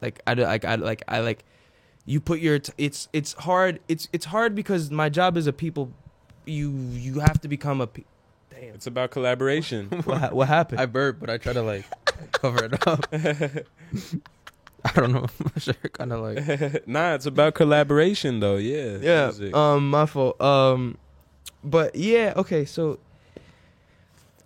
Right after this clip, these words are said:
Speaker 1: w-, in, in, in my field, you, I have to become a people person.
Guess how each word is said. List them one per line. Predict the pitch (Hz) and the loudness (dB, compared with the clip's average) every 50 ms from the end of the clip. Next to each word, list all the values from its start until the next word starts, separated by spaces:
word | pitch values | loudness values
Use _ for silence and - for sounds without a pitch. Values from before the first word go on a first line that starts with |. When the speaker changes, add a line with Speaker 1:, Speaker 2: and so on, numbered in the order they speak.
| _ _ _ | _ _ _
Speaker 1:
w-, | - - - - | -16 -8 -4 0
in, | 170 170 170 165 165 165 - - | 0 2 2 0 0 -2 -2 -2
in, | 160 160 160 156 151 147 147 - 139 - - - - - - - - | -2 -2 0 0 -2 -4 -6 -8 -10 -10 -10 -10 -10 -12 -14 -12 -8
in | - 135 139 | -6 -4 -2
my | 135 135 | -2 -2
field, | 127 - 156 160 151 147 147 143 139 135 - - - - - - _ _ _ _ | -2 -2 -2 0 2 2 2 0 -2 -4 -10 -12 -16 -18 -20 -20 _ _ _ _
you, | - 123 131 131 127 127 123 120 117 117 117 - _ _ _ _ _ _ - | -8 -6 -4 -4 -4 -4 -4 -6 -8 -10 -14 -16 _ _ _ _ _ _ -10
I | 120 131 | -8 -4
have | 135 143 139 | -4 -4 -4
to | - 143 | -6 -8
become | 135 - 139 131 123 | -8 -6 -6 -4 -4
a | 113 | -4
people | - 131 113 117 110 | -4 -6 -6 -6 -8
person. | 110 113 113 113 - 110 - | -8 -10 -12 -12 -14 -16 -18